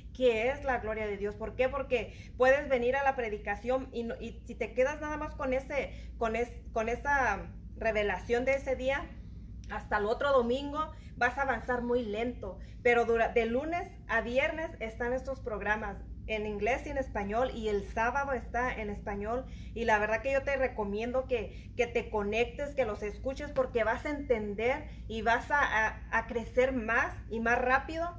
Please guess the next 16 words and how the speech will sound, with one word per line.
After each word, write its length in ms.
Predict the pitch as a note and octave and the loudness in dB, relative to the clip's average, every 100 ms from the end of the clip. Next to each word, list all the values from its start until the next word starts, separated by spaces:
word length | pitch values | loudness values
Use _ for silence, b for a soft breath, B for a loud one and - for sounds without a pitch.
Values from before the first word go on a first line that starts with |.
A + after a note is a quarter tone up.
| B B B | B B B
cuando 300 | A#3 A3 G#3 | 0 0 -6
tú 100 | - | -4
te 160 | C#4+ - | -2 2
conectas 600 | B3 A3 A#3+ A#3+ D4 D4 - | 2 2 0 -2 -6 -6 -8
y 120 | A3+ | -10
sabes 360 | - A#3+ B3 C4 - B B B | -2 2 4 2 -2 B B B
que, 340 | B3 A#3+ - - | 4 4 -2 4
quién 240 | B3+ B3+ | 6 6
es 120 | B3+ | 4
Jesús. 440 | - G#3+ G3+ A3+ - - | -2 -8 -6 -8 -8 -2
Pero 180 | A#3 A3 | 0 0
a 260 | A3 A3 | 0 -4
través 240 | A#3 A3+ A#3+ | 0 0 0
de 60 | |
estos 200 | C4+ D4+ | -4 -10
programas 540 | - A3+ G#3 A#3+ C4+ | -4 -2 0 0 0